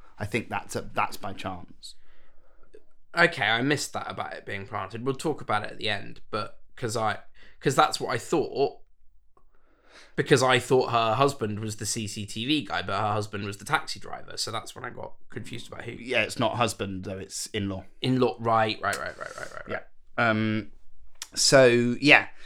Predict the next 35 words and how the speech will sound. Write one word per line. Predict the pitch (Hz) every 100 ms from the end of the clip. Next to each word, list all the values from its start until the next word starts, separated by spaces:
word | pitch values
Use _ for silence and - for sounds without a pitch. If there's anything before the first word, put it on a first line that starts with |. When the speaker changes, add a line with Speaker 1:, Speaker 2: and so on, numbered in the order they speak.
| - -
Speaker 1:
uh, | 143 131 127 127 - - - - - -
uh, | - 190
we'll, | 180 180
we'll | 175 175
get | 170 -
to | 127
it | 104
again | 117 117 101
because | 107 117
I | 107
Speaker 2:
Yeah. |
Speaker 1:
might | 117 98
have, | 98 -
I | 110
might | 104 104
have | 95
missed, | 104 87 - - - - - - - 62 95 -
uh, |
misunderstood | 101 98 110 98 - 98
that | 104 -
as | 101
well. | 104 95 90
But | 113
I | 107
think | - 151 123 110
that's | 113 110
why | 117 113 110
there | 110
are | 104
two | - 117
things | 113 104
that | 98 104
happen. | 123 120 - 90 92
Speaker 2:
Okay. | 139 156 170 127 101 98
Speaker 1:
But, | 151